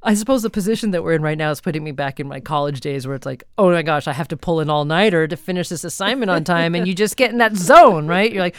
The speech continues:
"I'm going to do this problem set. I'm gonna get it done." Well, the problem before us right now is that we have a lot of money to raise in not that much time, just a little bit over twenty-four hours,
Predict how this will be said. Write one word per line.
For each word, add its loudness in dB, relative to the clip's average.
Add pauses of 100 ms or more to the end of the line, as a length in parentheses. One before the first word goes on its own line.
(160)
"I'm -4
going 6
to -10
do -2
this -10
problem 0
set. -4
I'm -6
gonna 0
get -2
it -14
done." 2 (420)
Well, 4
the -2
problem 0
before 2
us 2
right -2
now -6
is -6
that -6
we -4
have -4
a -2
lot 0
of -2
money -6
to -8
raise -6 (100)
in -4
not -4
that 0
much -6
time, -8
just -8
a -6
little -6
bit -4
over -4
twenty-four -4
hours, 2